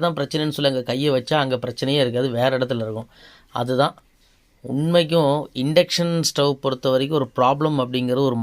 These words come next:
மனிதனுக்கே உண்டான ஒரு கேன்சர் நோய் மாதிரி. அந்த இடத்துல இன்னைக்கு சரி பண்ணா நாளைக்கு இன்னொரு இடத்துக்கு போகும், அங்க ரெடி பண்ணா இங்க ஒரு இடத்துக்கு வரும். அதுதான் இப்போ இந்த இண்டக்ஷனில் ப்ரீத்தி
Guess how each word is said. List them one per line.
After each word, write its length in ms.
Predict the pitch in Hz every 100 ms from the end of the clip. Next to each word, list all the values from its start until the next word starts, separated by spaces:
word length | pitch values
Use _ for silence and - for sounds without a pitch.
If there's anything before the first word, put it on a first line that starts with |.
| 117
மனிதனுக்கே 640 | 135 160 160 143 147 143
உண்டான 340 | 127 120 123 131
ஒரு 80 | 117 - -
கேன்சர் 440 | 120 135 127 131 113
நோய் 180 | 117 117 110
மாதிரி. 140 | 117 123 - - - -
அந்த 120 | 113 117
இடத்துல 240 | 117 165 160
இன்னைக்கு 220 | 147 131
சரி 120 | 131 135
பண்ணா 180 | 131 135 135
நாளைக்கு 300 | 123 127 120
இன்னொரு 220 | 117 135 120
இடத்துக்கு 260 | 123 127 113
போகும், 220 | 110 113 _ _ _ _ _ _ _ _ -
அங்க 160 | 120 135 135
ரெடி 100 | 143
பண்ணா 200 | 139 127 135
இங்க 140 | 117 117
ஒரு 80 | 120
இடத்துக்கு 260 | 117 113 110
வரும். 140 | - _ -
அதுதான் 320 | 117 113 135 - - - - -
இப்போ 140 | - 139
இந்த 140 | 160 151
இண்டக்ஷனில் 420 | 143 151 156 127 127
ப்ரீத்தி 280 | 151 156